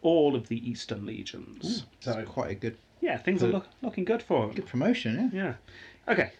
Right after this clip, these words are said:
Speaker 1: this takes us up to the formation of the Tetrarchy.
Speaker 2: The four emperors in
Speaker 1: The
Speaker 2: control.
Speaker 1: four emperors.
Speaker 2: Or the two Augustuses.
Speaker 1: Augusti, you could say.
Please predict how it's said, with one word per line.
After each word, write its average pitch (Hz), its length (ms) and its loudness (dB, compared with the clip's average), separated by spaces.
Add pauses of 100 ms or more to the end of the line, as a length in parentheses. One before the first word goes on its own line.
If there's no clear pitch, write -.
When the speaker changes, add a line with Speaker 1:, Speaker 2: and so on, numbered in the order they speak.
(180)
Speaker 1:
this 220 200 0
takes 208 300 0
us - 240 -8
up 180 180 -2
to 185 220 2
the 151 80 -2
formation 147 680 -2
of 123 180 -8
the - 80 -14
Tetrarchy. - 880 -10 (300)
Speaker 2:
The 107 60 -12
four 135 320 4
emperors 117 360 0
in 104 100 -4
Speaker 1:
The 95 60 -4
Speaker 2:
control. 90 300 -8
Speaker 1:
four 139 300 4
emperors. 117 540 2
Speaker 2:
Or 113 120 2
the 107 80 -8
two 151 420 2
Augustuses. 110 1500 -2 (420)
Speaker 1:
Augusti, 110 680 -4
you 107 140 -4
could 104 200 -6
say. 107 240 -8